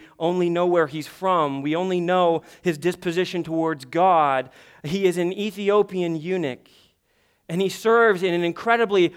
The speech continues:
high position in his country. He serves as a court official of Candace, queen of the Ethiopians. And look at this, he was given great privilege and stature. He was in charge of all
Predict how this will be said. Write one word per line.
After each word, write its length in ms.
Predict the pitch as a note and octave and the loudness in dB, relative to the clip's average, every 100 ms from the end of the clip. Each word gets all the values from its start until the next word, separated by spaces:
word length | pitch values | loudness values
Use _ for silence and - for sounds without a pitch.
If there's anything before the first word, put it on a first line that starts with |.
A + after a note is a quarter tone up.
| - | -8
high 320 | - G#3+ A3+ | 0 2 4
position 880 | G#3+ G3+ E3+ F#3+ A3 A3 F#3+ D#3+ D3 - _ | 0 -6 -2 0 0 -2 -4 -4 -6 -12 _
in 160 | F#3 F#3+ | -6 -4
his 220 | F#3+ F3 | -4 -6
country. 720 | - A3+ A3+ F#3+ F3 C#3 C3+ - _ _ _ _ _ _ _ _ _ _ _ - | -4 -4 -4 -6 -8 -8 -14 -20 _ _ _ _ _ _ _ _ _ _ _ -10
He 60 | |
serves 380 | F#3 A3 A#3 A3 | -4 0 2 2
as 80 | G3+ | 2
a 100 | F#3+ | 0
court 460 | F#3 - A#3 A#3+ A#3 | -2 0 2 2 0
official 680 | F#3+ - - A3+ A3+ F#3 E3+ | -4 -4 -2 -2 2 0 0
of 180 | D#3+ - | -2 -6
Candace, 500 | A3 A3 A3 E3 - | -6 -4 -2 -4 -6
queen 360 | - G#3+ A3+ | -2 0 2
of 80 | G3+ | 0
the 220 | E3+ F3 | -4 -6
Ethiopians. 800 | G#3+ G3 F#3+ A3 G#3+ G3 D#3 C#3+ - - | -6 -4 0 0 0 -2 -4 -6 -14 -4
And 140 | F3 | 0
look 100 | G#3 | 2
at 60 | B3 | 2
this, 100 | G3 | 0
he 80 | G#3 | -2
was 140 | G#3 | -2
given 240 | G#3+ A3+ A3+ | 0 0 2
great 240 | G3+ F#3+ | 0 0
privilege 600 | - A3+ A#3+ G#3 G3+ F3+ | -6 0 2 2 0 0
and 200 | F#3+ E3+ | -2 -4
stature. 520 | - A3 G#3 A3 F#3 | -4 0 2 2 -4
He 140 | D#3+ G#3+ | -4 -2
was 120 | G3+ | -2
in 80 | F#3 | 0
charge 280 | G#3+ G#3+ | 2 2
of 80 | F3+ | 2
all 420 | A3+ G#3+ B3 C4 | 2 6 6 6